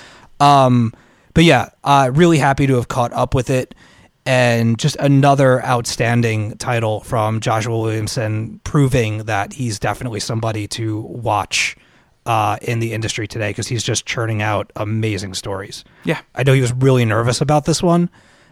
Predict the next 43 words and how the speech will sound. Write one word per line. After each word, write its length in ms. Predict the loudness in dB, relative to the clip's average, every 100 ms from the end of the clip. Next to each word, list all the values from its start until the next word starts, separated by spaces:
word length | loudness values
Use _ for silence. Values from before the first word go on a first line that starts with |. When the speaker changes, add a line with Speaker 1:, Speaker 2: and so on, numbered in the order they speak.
| _ -4
Speaker 1:
and, 560 | 0 0 0 0 -2 -4
uh, 260 | -2 0 2
or 140 | 2
is 80 | 0
the 120 | -2
next 300 | -4 -4 -6
one 200 | -6 -6
that 160 | -8 -10
he's 420 | -12 -12 -14 -16 _ -8
Speaker 2:
Yeah, 120 | -4
he's, 180 | -2 -2
yeah, 240 | -2 -4 -6 -8
he's 220 | -6 0
Speaker 1:
All 80 | 4
right, 100 | 6
well, 120 | 8
he, 80 | 8
he's 160 | 6 6
probably 220 | 6 6
nervous 260 | 6 4 4
about 200 | 4 4
both. 300 | 2 0 -8
Speaker 2:
Yeah. 260 | -8 -8 -14 -20 -20 0
Speaker 1:
Um, 540 | 4 6 6 4 0 -4 _ _ _ _ _ _ _ -20 _ 2
and 440 | 4 6 6 4 2
I 140 | 2
mean, 380 | 4 6 4 2 -6 -6
the 200 | 0 2
first 340 | 4 2 4
issue, 400 | 0 2 2 2
I 80 | 0
believe, 340 | -6 -6 -6 -6
sold 380 | -2 0 2
out 220 | 4 4 4
and 80 |
went 140 | 0 -4
to 100 | -8
reprint, 500 | -12 -10 -6 -6 -6
uh, 300 | -4 -4 -4
a 40 | -6
couple 260 | -6 -4
of 60 | 0
times. 480 | 0 2 0 -4